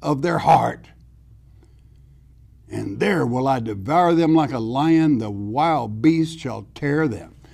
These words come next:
Have you ever seen a, a, a lion? You know, a canine, he's, he cuts off the vascular system and just holds and holds and holds. That's,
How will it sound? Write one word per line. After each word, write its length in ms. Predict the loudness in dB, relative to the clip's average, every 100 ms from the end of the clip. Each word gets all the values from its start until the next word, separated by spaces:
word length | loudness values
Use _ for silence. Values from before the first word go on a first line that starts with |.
| -20 -16
Have 80 | -4
you 80 | -4
ever 140 | -4
seen 420 | -6 -6 -4 -6 -6
a, 180 | -10 -8
a, 200 | -8 -8 -10 -8
a 120 | -6
lion? 680 | -2 -2 -2 0 0 0 -6 -14 -16 -6
You 100 | -2
know, 160 | -2
a 140 | -4 -6
canine, 640 | -2 -2 0 0 2 0
he's, 260 | 0 -4 -8 -16 -20 -20 -16 -12
he 140 | -8
cuts 280 | -2 -2 0
off 280 | -2 -2 -6
the 80 |
vascular 640 | -4 -2 -4 -6 -8 -6 -8
system 500 | -6 -6 -6 -8 -6
and 100 | -8
just 240 | -10 -14
holds 520 | -6 -4 -2 -4 -6 -8
and 140 | -10
holds 400 | -6 -6 -6 -10
and 120 | -14
holds. 540 | -12 -10 -10 -16 -20 -20 -20 _ _ -20 -20 -20 -20 -20 -20 -10
That's, 240 | -8 -8